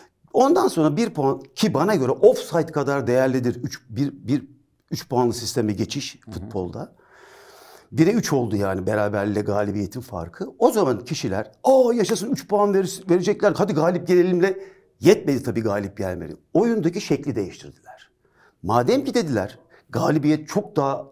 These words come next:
Speaker 1: bire üç,
Speaker 2: Hı hı.
Speaker 1: o zaman saha dağılımımızı, saha geometrimizi farklı hale getirmeliyiz.
Speaker 2: Hı hı.
Speaker 1: Ne yaptılar? O zamanlara kadar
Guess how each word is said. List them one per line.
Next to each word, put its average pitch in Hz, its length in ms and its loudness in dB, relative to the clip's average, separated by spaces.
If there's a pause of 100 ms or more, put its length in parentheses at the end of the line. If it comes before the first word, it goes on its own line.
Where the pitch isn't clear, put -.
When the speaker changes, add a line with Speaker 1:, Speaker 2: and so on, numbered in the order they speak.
Speaker 1:
bire 131 220 0
üç, - 340 -4 (340)
Speaker 2:
Hı - 60 -20
hı. 98 200 -14 (280)
Speaker 1:
o 262 100 2
zaman 147 320 0 (240)
saha 170 400 0
dağılımımızı, 123 720 2
saha 156 260 0
geometrimizi 135 840 -2 (200)
farklı 151 320 0
hale 180 200 4
getirmeliyiz. 90 720 -8
Speaker 2:
Hı 92 40 -16 (120)
hı. - 20 -18 (360)
Speaker 1:
Ne 147 120 2
yaptılar? 170 600 -2 (680)
O 240 100 4
zamanlara 196 520 4
kadar - 400 -6